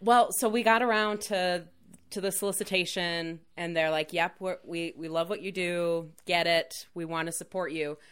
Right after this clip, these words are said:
but we don't want it to go to salaries." And it really actually took me aback because that was our biggest expense. We owned our building outright.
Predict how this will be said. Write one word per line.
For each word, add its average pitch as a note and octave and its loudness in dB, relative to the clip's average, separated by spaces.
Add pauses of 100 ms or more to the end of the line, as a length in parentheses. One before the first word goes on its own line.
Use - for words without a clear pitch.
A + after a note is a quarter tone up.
(260)
but E3+ 0
we F3 0
don't E3 0
want C3 -8
it C3+ -14
to E3+ -18
go D#3 -4
to D3 -4
salaries." F#3+ 0 (1300)
And G3+ 0
it F#3+ 0
really A#3 2
actually F3 -2
took - -10
me E3 -2
aback D3 0 (560)
because E3+ -2
that G#3 4
was G3 -4
our F#3 0
biggest E3 -4
expense. - -4
We D#3+ -4
owned F3+ -2
our D#3+ 0
building A3+ 0
outright. F#3+ 0